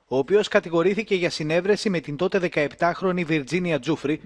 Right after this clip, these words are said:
υπόθεση για την οποία έχει ήδη υπάρξει συμβιβασμός έναντι εκατομμυρίων. Ο ίδιος ο πρίγκιπας έχει διαψεύσει τις κατηγορίες της Τζούφρι, την οποία, όπως ισχυρίστηκε,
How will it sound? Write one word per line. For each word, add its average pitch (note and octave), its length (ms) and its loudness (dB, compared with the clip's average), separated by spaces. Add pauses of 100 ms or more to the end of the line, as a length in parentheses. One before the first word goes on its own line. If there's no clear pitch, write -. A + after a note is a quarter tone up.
(240)
υπόθεση A3+ 500 0
για G#3 120 2
την F#3+ 120 -4
οποία G#3 300 0
έχει F3+ 240 0
ήδη G3+ 220 -2
υπάρξει F#3 480 0
συμβιβασμός D#3 840 -2
έναντι F3 440 -2
εκατομμυρίων. B2+ 680 0 (1040)
Ο A2+ 80 -10
ίδιος A#2 260 -6
ο B2 60 -4
πρίγκιπας C3+ 560 -4
έχει C#3+ 200 -4
διαψεύσει C3+ 600 -2
τις B2 180 -8
κατηγορίες C3+ 540 -2
της A#2+ 180 -4
Τζούφρι, F3+ 400 0 (240)
την D3+ 120 -6
οποία, G3+ 220 2
όπως G#3 220 0
ισχυρίστηκε, F#3 680 0